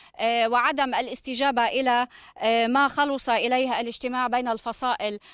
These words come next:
ربما هذه المعركة أيضًا بحسب، آه، بعض المراقبين تمتد خلال هذه الليلة، ربما ستكون ليلة قاسية، آه، على مخيم عين الحلوة،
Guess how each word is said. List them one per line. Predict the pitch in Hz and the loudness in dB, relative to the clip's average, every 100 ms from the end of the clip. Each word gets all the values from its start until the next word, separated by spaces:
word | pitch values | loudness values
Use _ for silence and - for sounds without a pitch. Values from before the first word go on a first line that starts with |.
| - 233 | -8 -2
ربما | 370 427 320 302 294 294 | 0 2 4 4 2 0
هذه | 285 285 233 | 0 0 0
المعركة | 240 269 277 247 233 262 | 0 0 -2 0 0 0
أيضًا | 247 254 | -2 -4
بحسب، | 226 226 262 262 233 208 - - - - | -4 -6 -6 -2 -2 -4 -16 -20 -12 -2
آه، | 226 | 0
بعض | 233 262 262 | 2 2 2
المراقبين | 220 240 233 233 - 233 254 269 247 | 0 -2 -2 -2 -2 -6 -4 -4 -2
تمتد | 247 240 277 233 | -4 -2 -2 -2
خلال | - 240 254 262 247 | -4 0 2 2 0
هذه | 233 254 247 240 233 214 | 0 -2 -2 -2 0 0
الليلة، | 233 254 247 233 | 0 0 0 0
ربما | 262 254 247 226 | 0 0 0 -2
ستكون | 247 240 226 277 262 | -4 -8 -8 -6 -2
ليلة | 240 233 | 0 0
قاسية، | 220 277 277 - 254 247 254 - - - - | 0 0 -2 -2 0 0 -2 -12 -20 -16 -2
آه، | 226 226 | 2 2
على | 214 254 277 | 2 2 0
مخيم | 240 240 285 285 240 | 0 -4 -4 -2 -2
عين | 226 262 | -2 -2
الحلوة، | 240 - 277 254 247 254 | -6 -6 -6 0 2 2